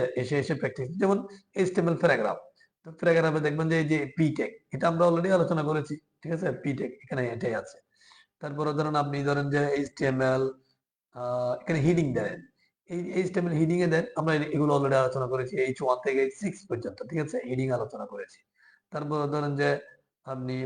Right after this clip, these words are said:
ফরম্যাটিং already দেখেছি, এখন কমেন্ট দেখেছি। এরপরে হচ্ছে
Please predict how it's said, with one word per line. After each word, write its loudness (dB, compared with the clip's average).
ফরম্যাটিং 0
already -2
দেখেছি, -4
এখন -4
কমেন্ট -4
দেখেছি। -6
এরপরে -6
হচ্ছে -2